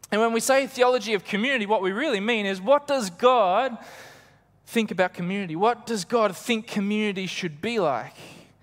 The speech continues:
How has God designed community? How should we respond? How should we let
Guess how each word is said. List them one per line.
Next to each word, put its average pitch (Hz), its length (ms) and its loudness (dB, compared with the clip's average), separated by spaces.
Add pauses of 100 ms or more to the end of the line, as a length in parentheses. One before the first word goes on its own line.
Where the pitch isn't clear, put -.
(320)
How 226 240 4
has 202 140 0
God 202 320 0
designed 180 560 0
community? 147 600 -6
How 156 200 0
should 156 240 -10
we 147 80 -4
respond? 143 760 -6 (280)
How 160 120 -6
should 151 180 -8
we 139 120 -2
let 147 240 0